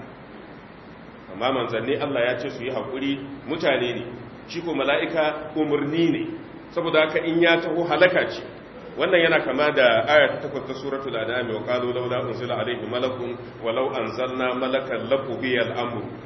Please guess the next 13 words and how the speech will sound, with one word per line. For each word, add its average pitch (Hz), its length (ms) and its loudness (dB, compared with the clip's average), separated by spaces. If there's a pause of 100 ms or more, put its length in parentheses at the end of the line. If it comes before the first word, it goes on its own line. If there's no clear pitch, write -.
(160)
thumma 165 240 2
la 131 160 4
yunzaru." 113 400 -2 (880)
Suna 175 320 2
cewa, 139 400 4
"Dan 185 240 6
me 175 160 6
ba 151 160 2
a 143 80 0
saukar 165 420 0
da 147 140 2
mala'ika 147 640 2
ba?" 131 120 6